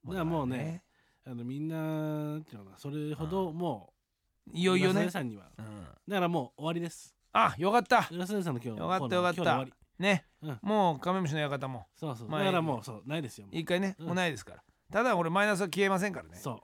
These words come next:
Speaker 2: 早いとこ、
Speaker 1: その傷はね。
Speaker 2: 早いとこ、
Speaker 1: うん。
Speaker 2: どんどんコーナー出してもらわないと。
Speaker 1: そう。ただ、あのー、その前にね、こう、このくんチャージがいろいろやって、
Speaker 2: うん、作って。
Speaker 1: そんでそのくんチャージ党とかね、
Speaker 2: はい。
Speaker 1: そういうふうに
Speaker 2: やってね。
Speaker 1: 血気盛んになった
Speaker 2: なりました。
Speaker 1: リスナーもたくさんいたわけじゃないですか。
Speaker 2: はい。集団化しました。
Speaker 1: ええ。ただ、まあ、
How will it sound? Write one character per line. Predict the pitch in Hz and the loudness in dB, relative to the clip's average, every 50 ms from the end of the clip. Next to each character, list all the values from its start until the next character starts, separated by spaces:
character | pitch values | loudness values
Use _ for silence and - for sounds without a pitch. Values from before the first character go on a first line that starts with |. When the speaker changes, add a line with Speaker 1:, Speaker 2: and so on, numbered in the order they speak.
| _ | _
Speaker 2:
早 | - - 156 170 180 180 | -6 0 2 4 6 4
い | 180 | 4
と | |
こ、 | 165 | 4
Speaker 1:
そ | 165 170 | 2 0
の | 160 147 | 0 4
傷 | 143 147 | 4 6
は | 147 147 147 | 6 6 4
ね。 | 165 208 240 - | 2 -2 -4 -2
Speaker 2:
早 | 156 170 190 202 214 220 | 0 2 2 2 2 2
い | 226 226 | 0 -2
と | 127 254 202 185 | -2 -2 -2 -2
こ、 | 123 147 | -2 -4
Speaker 1:
う | 139 | -4
ん。 | |
Speaker 2:
ど | 139 147 147 | -4 -6 -6
ん | 160 165 160 | -6 -6 -6
ど | 156 | -6
ん | 143 | -8
コ | 120 - | -8 -8
ー | 143 | -8
ナ | 139 135 | -8 -8
ー | 131 | -8
出 | 135 127 | -8 -8
し | 110 | -8
て | - | -10
も | 120 107 | -12 -14
ら | 95 | -16
わ | 90 | -18
な | 85 87 | -20 -20
い | |
と。 | - | -20
Speaker 1:
そ | - 117 | -20 -20
う。 | - - _ _ | -20 -20 _ _
た | - 214 | -8 -2
だ、 | 220 254 226 160 123 - - - _ _ | 0 2 0 0 0 -6 -14 -20 _ _
あ | - 139 135 | -8 -4 -4
の | 131 135 131 131 127 127 123 123 127 123 123 | -2 0 0 0 0 -2 -2 -4 -6 -6 -8
ー、 | |
そ | 117 - - | -6 -6 -4
の | 160 170 170 | -2 -2 -2
前 | 175 190 196 185 170 | -2 -2 0 0 0
に | 139 120 | 0 -2
ね、 | 120 156 196 - | -2 -6 -8 -6
こ | - 135 123 117 113 110 110 - | -4 -2 -2 -2 -4 -6 -8 -12
う、 | - | -14
こ | - | -18
の | 101 - | -18 -10
く | - 131 | -6 -6
ん | 123 120 | -4 -4
チ | 120 - | -4 -4
ャ | 131 131 123 | -4 -4 -4
ー | |
ジ | 107 107 104 | -6 -8 -12
が | 104 101 98 98 | -14 -14 -14 -10
い | 131 143 147 - | -6 -6 -4 -4
ろ | 113 117 | -4 -6
い | |
ろ | 117 | -8
や | 113 113 | -8 -10
っ | 113 | -10
て、 | - - | -8 -6
Speaker 2:
う | 127 | -4
ん、 | |
作 | |
っ | |
て。 | 127 | -4
Speaker 1:
そ | 123 147 | -2 -2
ん | 151 | -2
で | 143 131 | -2 -2
そ | 120 127 | -4 -6
の | 120 | -10
く | 117 - 139 | -8 -8 -8
ん | 135 | -8
チ | 127 - | -6 -6
ャ | 139 | -6
ー | 131 | -6
ジ | 131 127 | -8 -8
党 | - 131 131 135 131 | -8 -6 -6 -4 -6
と | 123 - 120 | -6 -8 -10
か | 120 113 107 | -10 -10 -6
ね、 | 123 | -4
Speaker 2:
は | 170 226 | -4 -4
い。 | 233 | -4
Speaker 1:
そ | 190 147 | -4 -4
う | 139 | -2
い | |
う | 135 | -2
ふ | |
う | 127 | -2
に | 117 110 104 - _ _ | -4 -6 -8 -14 _ _
Speaker 2:
や | 104 107 117 | -10 -4 -2
っ | 113 | 0
て | - 147 | 0 0
ね。 | 127 | 0
Speaker 1:
血 | 139 | 2
気 | 156 | 2
盛 | 160 156 160 180 | 2 4 4 4
ん | 175 | 4
に | 165 | 4
な | 185 202 | 2 0
っ | - _ | 0 _
た | - 156 131 | 0 0 2
Speaker 2:
な | 127 | 2
り | 131 135 | 0 -2
ま | 139 127 | -4 -4
し | 113 | -4
た。 | - 104 80 - - _ _ _ _ _ | -6 -8 -12 -12 -14 _ _ _ _ _
Speaker 1:
リ | 135 127 | -8 -4
ス | 135 | -2
ナ | 156 | -2
ー | |
も | 147 127 | -2 -2
た | 135 | -4
く | - | -4
さ | 185 | -4
ん | 165 | -2
い | |
た | 156 220 | -2 -2
わ | 240 254 | -2 0
け | 247 | 0
じ | 123 | 0
ゃ | 123 | 2
な | 127 | 2
い | 131 | 2
で | 127 | 2
す | 113 | 0
か。 | 101 | -4
Speaker 2:
は | - - | -8 -12
い。 | |
集 | - - - 123 | -14 -12 -10 -8
団 | 117 123 117 | -6 -6 -6
化 | 110 110 | -6 -8
し | 95 127 | -6 -6
ま | 139 120 | -6 -2
し | 107 | 0
た。 | 139 | 2
Speaker 1:
え | 143 143 131 123 120 113 104 | 2 4 4 2 0 -2 -6
え。 | - _ _ _ - | -10 _ _ _ -8
た | 202 220 | -4 0
だ、 | 220 202 | 0 2
ま | 190 208 | 2 2
あ、 | 190 139 113 98 | 0 0 -2 -6